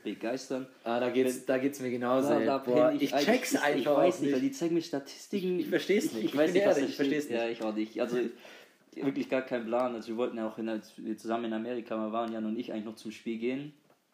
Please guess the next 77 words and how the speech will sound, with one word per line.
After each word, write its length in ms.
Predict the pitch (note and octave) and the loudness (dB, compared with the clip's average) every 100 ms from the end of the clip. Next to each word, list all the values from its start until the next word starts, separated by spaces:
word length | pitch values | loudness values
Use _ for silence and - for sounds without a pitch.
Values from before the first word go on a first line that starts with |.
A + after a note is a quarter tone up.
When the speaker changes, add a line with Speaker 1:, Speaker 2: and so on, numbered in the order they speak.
| _ _ - | _ _ -14
Speaker 1:
in 140 | B2 | -10
New 60 | A2+ | -6
York, 300 | A#2 A#2+ A2+ | -2 -2 -4
aber 140 | G2+ | -8
ich 100 | G#2+ | -8
glaub, 180 | A#2 G#2+ | -8 -4
da 80 | G#2+ | -4
war 140 | G#2+ | -4
ausverkauft, 560 | B2 - C3+ C3+ B2+ A#2+ | -4 -8 -8 -8 -8 -10
die 60 | |
Karten. 420 | A2 B2 A#2 A#2+ - _ _ _ _ _ | -8 -8 -8 -12 -16 _ _ _ _ _
Und 360 | - A2 A2 - | -8 -6 -6 -10
ich 320 | G2+ G#2+ - | -8 -8 -8
bin 120 | A#2+ A2+ | -6 -6
auch 80 | |
ein 60 | A2 | -6
bisschen 280 | A#2 - G#2+ | -10 -8 -8
froh 180 | A#2 A#2 | -6 -6
drüber, 240 | A2 G#2+ | -4 -4
dass 200 | G#2+ - | -6 -8
wir 80 | G#2+ | -10
nicht 160 | G#2+ | -8
gemacht 280 | G#2+ A2 A2 | -6 -6 -4
haben. 100 | A2+ | -2
Also 160 | B2 C3 | 0 2
ich 180 | A#2+ A2+ | 2 2
möchte 260 | D#3+ D#3 | 0 0
den 200 | B2+ C3 | -2 -2
Sport 260 | B2+ - B2+ | -4 -4 -4
jetzt 160 | G#2+ A#2 | -4 -8
nicht 140 | G#2 | -8
schlecht 280 | A2 G#2+ - | -8 -8 -8
reden. 200 | G#2 G#2 | -6 -4
Und 80 | G#2 | -2
wenn 160 | G#2+ | -2
irgendjemand 440 | A#2 C3 A#2 A2 - | -2 -2 -2 -4 -6
für 80 | |
Baseball 360 | A2 A#2+ A#2 A2+ | -8 -6 -6 -6
eine 100 | G#2 | -4
Begeisterung 520 | G#2 G#2+ A#2 - A2 | -4 -4 -6 -6 -6
hat, 140 | G#2 G#2+ | -6 -4
dann 140 | G#2+ - - | -8 -8 2
Speaker 2:
Oder 140 | C#3 | 4
es 80 | D3+ | 6
uns 140 | D#3+ | 4
vielleicht 180 | C#3+ C#3 | 4 4
nahebringen 540 | C3 D3+ C3 B2+ C3 B2 | 4 4 6 6 6 6
Speaker 1:
ja, 80 | |
Speaker 2:
kann, 220 | - D#3 C3+ | 6 6 4
vielleicht 180 | C#3 | 4
Speaker 1:
nahebringen 100 | C#3+ | 4
Speaker 2:
verstehe 160 | C3 D3+ | 4 4
ich's 160 | F3 D3+ | 4 4
Speaker 1:
kann 20 | |
Speaker 2:
dann 100 | D#3+ | 4
Speaker 1:
und 40 | |
Speaker 2:
mal 140 | F3 F3+ | 6 6
Speaker 1:
will, 120 | B2+ | 4
Speaker 2:
oder 60 | B2+ | 4
Speaker 1:
weil 120 | C#3 | 2
Speaker 2:
so. 60 | D3 | 0
Speaker 1:
ich, 260 | - C#3 | -4 -6
ich, 300 | D#3 D3 - | -6 -6 -6
ich 180 | C#3 B2 | -4 -4
freue 260 | - E3+ F3+ | -4 -4 -2
mich 160 | F3 | -2
immer, 200 | A3 E3+ | -2 -2
wenn 120 | C#3 | -4
ich 120 | A#2+ B2 | -6 -6
was 180 | A#2+ | -8
Neues 200 | C#3 C3 | -6 -8
für 100 | B2+ | -8
mich 160 | A#2 G#2+ | -10 -8
entdecke. 340 | G#2+ A#2+ A#2+ | -4 -4 -6
Und 60 | G#2+ | -6
wenn 120 | A2 | -6
jemand 300 | G#2+ A2 A2 | -4 -6 -6